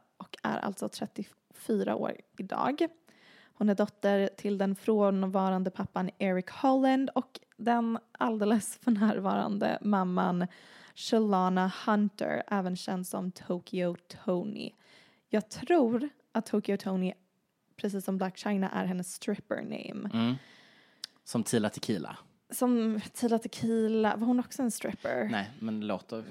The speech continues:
Speaker 1: Ja.
Speaker 2: samma.
Speaker 1: <laughs> Ja, det är samma kategori av namn. Eh, jag vet inte jättemycket om hennes barndom,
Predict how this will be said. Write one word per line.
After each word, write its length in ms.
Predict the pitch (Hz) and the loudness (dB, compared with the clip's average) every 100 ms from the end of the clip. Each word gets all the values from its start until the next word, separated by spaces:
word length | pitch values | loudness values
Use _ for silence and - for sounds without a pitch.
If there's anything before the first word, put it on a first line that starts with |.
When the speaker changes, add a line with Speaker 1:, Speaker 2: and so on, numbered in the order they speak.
| - | -8
Speaker 1:
Ja. 80 | 110 | -4
Speaker 2:
samma. 300 | 110 101 - - - | -4 -4 -8 -12 -10
Speaker 1:
<laughs> 480 | - - - 233 - | -8 -8 -4 -4 -2
Ja, 140 | 202 196 - - | -6 -6 -10 -4
det 180 | 196 | -4
är 60 | - - | -4 -10
samma 320 | - - 220 220 | -10 -4 -2 -2
kategori 460 | 226 202 220 214 | -4 -6 -4 -2
av 100 | 208 | 0
namn. 580 | 214 220 220 214 220 214 - - - - - - | 2 2 2 0 0 -2 -4 -20 -20 -20 -20 -4
Eh, 400 | 220 220 208 202 - _ _ | 2 4 4 0 -4 _ _
jag 140 | 247 254 | 0 4
vet 240 | 302 302 | 4 2
inte 160 | 277 240 | -2 0
jättemycket 560 | 262 - - 254 269 | -2 -2 -4 -2 -2
om 240 | - 254 254 | -2 0 2
hennes 280 | 208 214 | 2 0
barndom, 460 | - 214 220 214 202 | 2 2 4 2 0